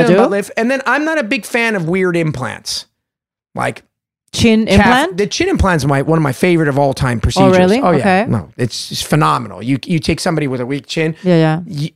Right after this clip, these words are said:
Speaker 1: I, if I had to choose between, 'cause, you know, a chin implant and a nose job we do together quite often.
Speaker 2: Oh.
Speaker 1: They're sisters, right?
Speaker 2: Okay.
Speaker 1: You come in, "Oh my God, I just can't stand my profile." And you're like, "Well, your nose is quite large.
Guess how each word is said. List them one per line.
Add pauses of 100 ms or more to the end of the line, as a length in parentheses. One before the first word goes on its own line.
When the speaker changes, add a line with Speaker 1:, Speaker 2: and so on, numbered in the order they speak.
Speaker 1:
I,
if
I
had
to
choose
between,
'cause,
you
know,
a
chin
implant
and
a
nose
job
we
do
together (160)
quite
often. (340)
Speaker 2:
Oh.
Speaker 1:
They're
sisters, (600)
right?
Speaker 2:
Okay.
Speaker 1:
You
come
in,
"Oh
my
God,
I
just
can't
stand
my
profile."
And
you're
like,
"Well,
your
nose
is
quite
large.